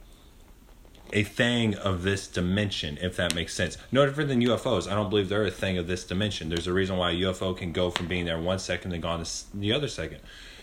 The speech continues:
It's not physically possible for them to reach the amount of speed that it would take because of the amount of force it would take to reach that speed.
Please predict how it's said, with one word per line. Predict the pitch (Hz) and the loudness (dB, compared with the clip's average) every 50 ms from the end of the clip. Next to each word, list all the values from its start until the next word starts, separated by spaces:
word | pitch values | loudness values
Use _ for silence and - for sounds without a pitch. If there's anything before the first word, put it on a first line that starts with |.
| - - - | -20 -18 -4
It's | - 113 107 - - | -2 0 0 0 0
not | 147 160 160 - | -2 -2 0 2
physically | - 156 151 160 165 175 | 2 2 2 4 2 2
possible | 151 - - 156 143 131 - - 101 95 92 87 | 2 2 2 2 2 2 2 0 -2 -2 -2 -2
for | - - 98 | 0 0 0
them | 98 101 101 | 2 2 0
to | 101 - 95 80 82 | -2 -4 -6 -4 2
reach | 104 113 113 104 - - | 2 2 2 2 -2 -4
the | - 92 | -2 0
amount | 90 95 95 101 92 | 0 2 2 2 0
of | 87 - | -2 -4
speed | - - - - 123 117 107 87 | -6 -10 -2 0 2 2 2 2
that | 95 87 | 2 2
it | 87 87 | 2 0
would | 87 85 80 - | 0 -2 -4 -6
take | - - 120 104 87 - - - - - - - - | -2 0 0 0 0 -4 -8 -18 -20 -20 -20 -12 -2
because | - 101 92 - - 101 90 | 0 0 0 2 0 0 0
of | 87 90 | 0 0
the | 90 | 0
amount | 90 87 87 85 82 | 0 2 0 0 -2
of | - | -4
force | - - 143 135 95 82 - - | -2 2 2 2 2 0 -2 -4
it | 92 | -4
would | 87 80 78 - | -2 -2 -4 -2
take | - 87 82 78 - | -2 -4 -4 -4 -4
to | - | -6
reach | 85 82 85 85 82 80 98 98 95 - | -4 -4 -4 -4 0 0 0 0 0 0
that | - 90 80 - | -2 -2 -2 -2
speed. | - - - - - 113 80 - - | -8 -8 -2 -2 0 0 -2 -6 -10